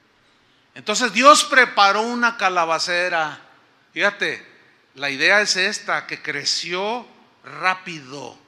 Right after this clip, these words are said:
y le dio sombra y descansaba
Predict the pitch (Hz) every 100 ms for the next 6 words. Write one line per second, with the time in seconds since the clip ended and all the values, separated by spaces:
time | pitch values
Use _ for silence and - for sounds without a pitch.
0 | _ _ _ _ _ _ _ _ _ _
1 | _ - 160 165 202 220 - 220 226 208
2 | 175 - - _ _ _ _ _ _ _
3 | _ _ - 160 170 - 190 160 - 185
4 | 190 185 165